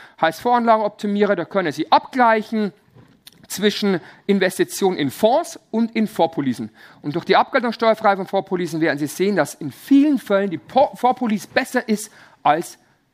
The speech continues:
der Fonds. Und natürlich, wer mich kennt, auf das will ich jetzt auch noch hinweisen, Basisrente als staatlich geförderte Wertpapierinvestition. Bevor wir jetzt in Diskussion einsteigen, ein Riesenthema. Heute Nachmittag auch um vierzehn Uhr dreißig Basisrente als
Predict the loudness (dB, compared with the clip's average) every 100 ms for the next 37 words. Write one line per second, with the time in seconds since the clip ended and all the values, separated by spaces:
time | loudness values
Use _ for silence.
0 | -6 -4 -4 -6 _ -20 -20 -20 -20 _
1 | _ _ _ _ _ _ _ -8 -2 -2
2 | -2 -2 0 -2 0 0 -2 -2 -2 -2
3 | -2 -2 -2 -4 -4 -2 -2 2 2 2
4 | -2 2 2 0 -8 0 2 2 0 -4
5 | 0 0 2 -2 -2 0 2 4 2 -6
6 | -8 0 0 0 0 0 0 -2 0 0
7 | 0 -2 -2 -2 0 2 2 2 0 -2
8 | -4 -6 -6 -2 -2 0 -2 0 2 2
9 | 0 0 0 -2 -8 -8 -10 -4 -2 0
10 | -2 -10 -12 -2 0 2 0 2 2 2
11 | -2 -2 -4 0 -2 2 0 0 -6 0
12 | 2 2 -2 -2 0 -2 0 0 0